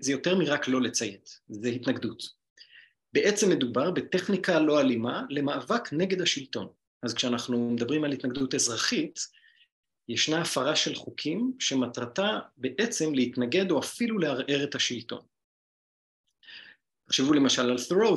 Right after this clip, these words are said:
ת'רו בעצמו לא רק קרא להפר את החוק, אה, החוק שאומר שצריך להסגיר, אה, עבדים בורחים, הוא אמר צריך לשלם, אה, לסרב לשלם מיסים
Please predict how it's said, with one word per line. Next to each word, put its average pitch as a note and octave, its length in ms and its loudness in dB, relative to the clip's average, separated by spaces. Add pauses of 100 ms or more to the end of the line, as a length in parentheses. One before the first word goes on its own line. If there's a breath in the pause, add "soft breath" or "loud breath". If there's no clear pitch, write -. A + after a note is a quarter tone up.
ת'רו D3 220 2
בעצמו D3 500 2
לא C3+ 120 4
רק C3 220 -2
קרא C3 220 0
להפר B2+ 420 0
את C3 120 -2
החוק, C3+ 360 0 (180)
אה, B2 160 0
החוק B2 220 -4
שאומר B2 280 2
שצריך B2+ 340 -2
להסגיר, B2 560 2
אה, A#2 160 0
עבדים A#2+ 340 -2
בורחים, A#2+ 440 -4 (220)
הוא C#3 280 2
אמר C3+ 280 2
צריך C#3 340 -4 (160)
לשלם, C3 580 0 (220)
אה, C3 120 -4
לסרב C3+ 420 2
לשלם C#3 360 2
מיסים F#3 400 4